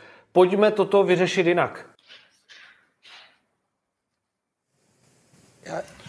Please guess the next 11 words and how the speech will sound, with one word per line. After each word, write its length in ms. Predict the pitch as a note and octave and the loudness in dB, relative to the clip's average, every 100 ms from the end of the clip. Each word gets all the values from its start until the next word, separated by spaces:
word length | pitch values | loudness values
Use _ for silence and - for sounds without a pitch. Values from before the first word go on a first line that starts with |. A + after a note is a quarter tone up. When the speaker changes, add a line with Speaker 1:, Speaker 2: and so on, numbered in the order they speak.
| F#3+ E3+ C3+ B2 | 0 0 -2 -4
Speaker 2:
<clears throat> 60 | |
děkuju 260 | B2 C#3 E3 | -4 -2 -4
moc. 360 | B2+ C#3+ - - | -4 -6 -8 -16
Já 480 | - B2+ B2+ C3 C3+ C#3 C3+ - | -4 0 0 0 -4 -6 -8 -8
mám, 320 | C#3+ C#3+ D#3+ - | -2 -2 -2 -4
mám 540 | C#3+ C#3 D3 D3+ D#3 C3+ | -2 -2 -2 -4 -8 -2
vlastně, 400 | C3+ C3 - C#3 C3 C3 C3 | -2 -2 -4 -8 -6 -8 -10
eh, 60 | C3+ - C3 - | -14 -10 -10 -8
takový 280 | - D3 D#3 | -8 -4 -2
oslí 220 | - - | -4 -4
můstek. 480 | D3+ D3 - - - | -6 -6 -8 -10 -12